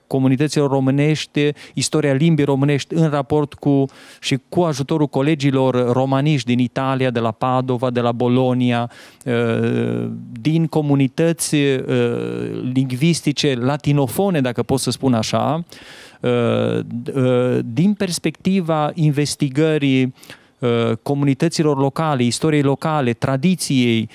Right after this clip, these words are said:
locale. Lucrăm împreună cu specialiști din Franța, din Germania, din Spania,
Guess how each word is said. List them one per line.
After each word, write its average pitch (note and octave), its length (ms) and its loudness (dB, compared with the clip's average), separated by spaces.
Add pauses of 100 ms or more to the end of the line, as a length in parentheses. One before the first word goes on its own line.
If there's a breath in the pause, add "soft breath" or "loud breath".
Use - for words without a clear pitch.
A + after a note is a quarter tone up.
(120)
locale. C3+ 420 0
Lucrăm D3+ 520 0
împreună C#3 560 2
cu C#3 340 0
specialiști C#3 680 -2
din C3 140 2
Franța, C#3 560 -2
din C3 160 2
Germania, C3 640 0
din B2+ 160 2
Spania, C3 880 -2